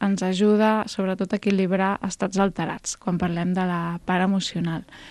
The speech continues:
L'altre dia vam parlar més de la part física, per estimular el sistema immunitari, ara que havíem entrat a la tardor, que és un bon moment, i a sobre, doncs,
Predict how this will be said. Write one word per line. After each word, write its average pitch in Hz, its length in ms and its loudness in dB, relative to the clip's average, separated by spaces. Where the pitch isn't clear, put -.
L'altre 190 380 0
dia 190 160 0
vam 190 160 -2
parlar 190 320 0
més 180 160 -4
de - 80 -2
la 185 140 -2
part 180 160 -6
física, 214 640 2
per 202 320 -6
estimular 170 500 -6
el 175 80 -8
sistema 180 380 -4
immunitari, 180 640 2
ara 180 220 -2
que 175 320 -6
havíem 185 340 0
entrat 185 380 -4
a - 20 -4
la 170 160 -2
tardor, 208 460 2
que 170 100 -6
és 180 80 -2
un 180 160 -2
bon 185 160 0
moment, 202 540 2
i 175 80 -4
a - 20 -6
sobre, 180 460 -8
doncs, 180 320 -8